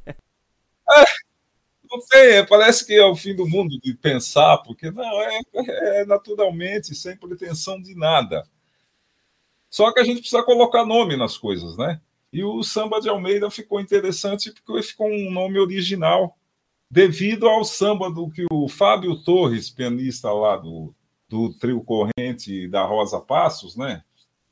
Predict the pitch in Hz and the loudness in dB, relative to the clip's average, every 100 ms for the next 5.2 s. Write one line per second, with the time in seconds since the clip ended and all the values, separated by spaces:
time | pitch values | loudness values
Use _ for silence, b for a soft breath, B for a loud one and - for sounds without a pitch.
0 | _ - 90 90 90 87 87 90 - 147 | _ -12 -8 -6 -6 -6 -6 -6 -8 -8
1 | 160 190 185 196 185 165 110 110 - 151 | -8 -6 -4 -2 0 0 -2 -6 -8 -4
2 | 127 117 143 160 170 160 180 175 151 214 | 0 0 0 0 0 0 2 4 4 2
3 | 214 190 185 - 202 202 185 - 170 196 | 0 -4 -4 0 2 2 -2 0 0 0
4 | 208 180 170 165 160 147 156 143 180 196 | -2 -4 -6 0 2 4 0 -2 -2 -2
5 | 185 | -4